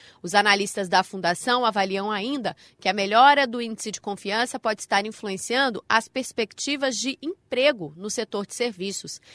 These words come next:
sinalizando uma transição entre fases de demissão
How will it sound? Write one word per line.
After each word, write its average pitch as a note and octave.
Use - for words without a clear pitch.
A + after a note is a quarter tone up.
sinalizando B3+
uma B3+
transição C#4+
entre A3
fases G3
de A3+
demissão B3+